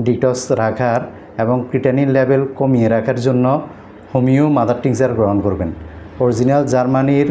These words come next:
হোমিওপ্যাথিক মাদার টিংচার, আহ, নির্দিষ্ট ওষুধ যেগুলো ডাক্তার সাহেব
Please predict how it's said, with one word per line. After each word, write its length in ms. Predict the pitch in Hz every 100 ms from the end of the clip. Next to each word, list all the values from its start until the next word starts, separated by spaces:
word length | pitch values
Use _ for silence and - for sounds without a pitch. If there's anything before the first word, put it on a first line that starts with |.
| 139
হোমিওপ্যাথিক 680 | 113 123 107 120 127 131 131
মাদার 240 | 113 117 -
টিংচার, 440 | 104 98 110 120
আহ, 1040 | - - - - - - 107 104 104 107 107
নির্দিষ্ট 440 | 123 113 127 127
ওষুধ 360 | 143 101 123 123
যেগুলো 420 | 117 117 123 139
ডাক্তার 300 | 131 117 -
সাহেব 340 | - 131 131